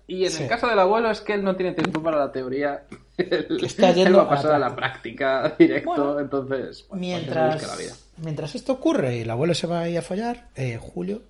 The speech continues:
Speaker 2: le pide a Nachete que se siente, que le quiere contar algo.
Speaker 1: Sí.
Speaker 2: Y
Speaker 1: De, de conversation. Tienen de
Speaker 2: Conversation,
Speaker 1: conversation.
Speaker 2: siéntate,
Speaker 1: Eh,
Speaker 2: Nachete.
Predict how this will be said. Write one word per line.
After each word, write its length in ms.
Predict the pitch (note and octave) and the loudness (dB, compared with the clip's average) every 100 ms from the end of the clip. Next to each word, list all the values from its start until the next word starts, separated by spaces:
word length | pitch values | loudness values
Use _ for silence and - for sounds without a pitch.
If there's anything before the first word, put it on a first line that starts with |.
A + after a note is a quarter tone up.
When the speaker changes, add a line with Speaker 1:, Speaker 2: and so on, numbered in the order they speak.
| - | -20
Speaker 2:
le 80 | A#2+ | -16
pide 320 | B2+ B2 A2+ | -12 -12 -12
a 300 | G#2+ G2+ G#2+ - | -14 -18 -20 -18
Nachete 360 | G#2 - B2+ B2+ | -14 -12 -12 -10
que 80 | |
se 120 | A#2+ A#2+ | -10 -6
siente, 420 | F#3+ G3 G#3 G#3 | -4 -2 -4 -6
que 100 | - | -10
le 80 | A2 | -12
quiere 220 | G#2+ B2+ | -10 -8
contar 260 | B2 B2+ C3 | -8 -8 -6
algo. 400 | F3 F3+ G3 G3+ - _ _ _ - - - _ _ - - _ _ _ _ - _ _ | -6 -6 -8 -10 -16 _ _ _ -20 -20 -20 _ _ -20 -20 _ _ _ _ -20 _ _
Speaker 1:
Sí. 220 | - - - - - - | -14 -14 -16 -20 -12 -6
Speaker 2:
Y 300 | B2 F3 D#3+ | -2 -2 -2
Speaker 1:
De, 100 | - | 0
de 140 | E3+ F#3 | 2 4
conversation. 720 | G#3 - - A#2 - A#2 G2+ | 6 4 2 -6 -8 -12 -8
Tienen 240 | F3 E3+ D3+ | -2 0 2
de 60 | |
Speaker 2:
Conversation, 240 | C#3+ B2+ B2+ | 2 0 0
Speaker 1:
conversation. 0 | F3+ C#3+ B2+ | 0 0 0
Speaker 2:
siéntate, 440 | B2+ A#2+ C3 A2 | -2 0 -2 -4
Speaker 1:
Eh, 40 | - - | -10 -14
Speaker 2:
Nachete. 280 | - C3 | -14 -14